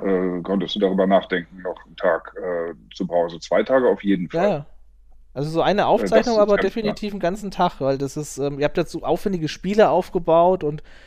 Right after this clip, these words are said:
Speaker 1: Ja, Moment, äh, die Aufzeichnung selber, das Publikum haben wir nicht überfordert. Wir haben dann tagsüber immer noch weitergeprobt und dann war's aber schon eine Show, die quasi am Stück durchlief, wenn nicht irgendwelche Pannen waren.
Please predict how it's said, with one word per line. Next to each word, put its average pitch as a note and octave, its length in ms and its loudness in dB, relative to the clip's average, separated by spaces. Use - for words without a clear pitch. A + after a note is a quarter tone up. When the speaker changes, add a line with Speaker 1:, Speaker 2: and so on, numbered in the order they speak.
Speaker 1:
Ja, A3+ 460 6
Moment, G3 400 6
äh, B2 140 8
die B2+ 200 2
Aufzeichnung C3+ 460 4
selber, A#2 400 4
das D#3+ 140 2
Publikum F3+ 380 0
haben F3 120 -4
wir E3+ 80 2
nicht G#3+ 160 -2
überfordert. F#2 560 2
Wir G#2+ 60 -2
haben A2 100 -2
dann G#2 80 -4
tagsüber B2 340 -4
immer A#2 140 -2
noch G#2+ 160 -2
weitergeprobt C3 560 0
und B2+ 80 -6
dann F#2 200 0
war's F#2 240 2
aber D#3 160 0
schon C3+ 260 -2
eine B2+ 300 -4
Show, A2 320 0
die C#3+ 160 -2
quasi A2+ 460 2
am - 80 -8
Stück - 320 -6
durchlief, C#3 420 -2
wenn F2+ 100 -4
nicht F#2 120 -12
irgendwelche F#2 320 -10
Pannen E2 320 -6
waren. C#2 200 -6